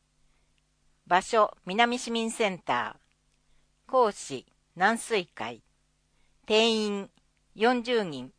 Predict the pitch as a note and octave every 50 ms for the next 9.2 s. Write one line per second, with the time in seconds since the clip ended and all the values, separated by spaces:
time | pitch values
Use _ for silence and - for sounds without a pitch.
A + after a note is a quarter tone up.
0 | _ F3 F#3+ G#3+ G#3+ - - A3+ G#3 G3+ G3 E3 E3+ F3 D#3 C3+ C3+ - _ _
1 | _ _ _ _ _ _ _ _ _ _ _ _ _ _ _ _ _ _ _ _
2 | _ _ - - A#3+ A3+ A3+ A3+ A3 - G#3+ G#3+ - - C#3+ A#2+ - _ _ _
3 | _ _ - E3+ D#3+ E3+ E3 F3 E3+ D#3+ D3+ D3 C3 - - _ _ _ _ _
4 | _ _ _ _ _ _ _ _ _ _ _ _ - G#3 A#3 B3+ B3+ - - -
5 | - A#3 A3 G#3+ G3+ F#3+ - - _ _ _ _ - G#3 G#3+ A3+ A3 A3 G3 G3+
6 | G3 - G3 - F#3 D#3+ - - D#3+ D3 - - _ _ _ _ _ _ _ _
7 | _ _ _ _ _ _ _ _ - F3+ G3 A3 B3 B3 A#3+ A#3+ A#3+ - A3+ A3+
8 | - - - - - - G#3+ G3 - - - - - G3+ G3 G#3+ A3+ A#3 G#3+ F3+
9 | A#2 - -